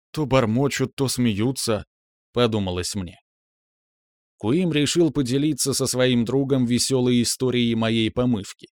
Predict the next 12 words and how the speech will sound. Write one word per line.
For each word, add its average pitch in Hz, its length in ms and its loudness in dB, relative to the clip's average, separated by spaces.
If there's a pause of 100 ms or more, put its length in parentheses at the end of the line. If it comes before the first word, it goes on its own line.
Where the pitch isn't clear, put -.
(560)
Они 147 280 -2
похихикали 131 680 0
еще 120 360 2
пару 107 280 0
минут. 107 440 -4 (1000)
«Вот 139 260 -4
гады», — 107 480 0 (380)
подумал 113 440 2
я. 92 260 -4 (960)
«Ну 131 160 0
и 170 60 2
ладно, 95 480 2